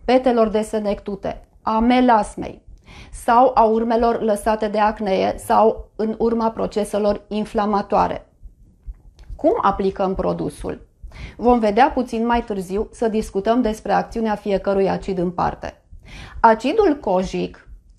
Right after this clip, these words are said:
realizează inhibarea tirozinazei, respectiv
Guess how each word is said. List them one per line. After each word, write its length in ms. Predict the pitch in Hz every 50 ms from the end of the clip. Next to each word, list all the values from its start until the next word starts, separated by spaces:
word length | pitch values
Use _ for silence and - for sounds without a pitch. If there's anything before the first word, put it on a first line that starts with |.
| _ _ - - -
realizează 1120 | 214 226 254 285 294 277 262 269 269 233 208 247 202 202 202 180 175 196 185 202 226 - - - - - - - - -
inhibarea 1080 | - 262 277 285 302 285 - 294 262 254 247 311 349 339 285 202 190 180 185 196 - - -
tirozinazei, 1080 | - 240 233 240 233 226 202 202 220 214 220 208 202 202 180 - 190 196 226 - -
respectiv 720 | - 220 220 226 220 - - 202 196 - - 226 240 233